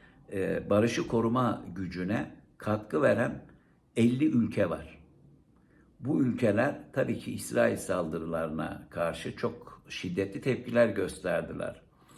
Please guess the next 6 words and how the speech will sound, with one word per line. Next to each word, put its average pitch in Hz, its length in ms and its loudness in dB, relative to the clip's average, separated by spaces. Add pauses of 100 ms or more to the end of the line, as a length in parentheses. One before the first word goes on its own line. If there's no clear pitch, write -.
(540)
E, 95 160 2
ayrıca, 127 920 4 (340)
e, 98 340 2
med 117 260 4 (300)
dokuz 104 400 0
denilen 85 500 -2